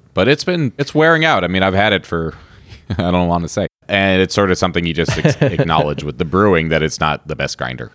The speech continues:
Speaker 1: I, but you're a hundred percent right. I mean, for any kind of cooking equipment,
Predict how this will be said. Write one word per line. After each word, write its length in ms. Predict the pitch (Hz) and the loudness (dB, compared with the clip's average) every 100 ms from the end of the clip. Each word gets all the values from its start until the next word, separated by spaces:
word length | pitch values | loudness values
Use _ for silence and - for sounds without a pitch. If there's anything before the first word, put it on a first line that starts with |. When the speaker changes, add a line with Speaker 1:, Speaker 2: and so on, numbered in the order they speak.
| - | -4
Speaker 1:
I, 260 | 110 104 | -2 -2
but 180 | 101 139 | -2 0
you're 160 | 139 135 | 4 4
a 60 | 123 | 4
hundred 180 | 139 | 2
percent 260 | 139 131 120 | 2 0 2
right. 240 | 98 71 | 2 0
I 60 | 92 | -2
mean, 380 | 101 98 92 - _ _ | 0 0 -2 -8 _ _
for 180 | - 110 | -2 0
any 180 | 110 113 | 2 0
kind 160 | 110 | 0
of 80 | 101 | 0
cooking 280 | 107 - 127 | -2 0 -2
equipment, 480 | 95 87 78 85 | 0 0 0 -2